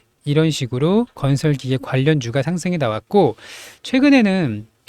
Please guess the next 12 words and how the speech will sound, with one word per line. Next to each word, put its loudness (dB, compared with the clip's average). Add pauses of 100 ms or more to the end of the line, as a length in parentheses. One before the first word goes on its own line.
어제는 2
현대기아가 4
좀 -4
강했는데 -2
관세 -2
협상의 -4
기대감으로 -2 (580)
여전히 0 (360)
반도체랑 0
원전이 -2
상위에 0
있고, -4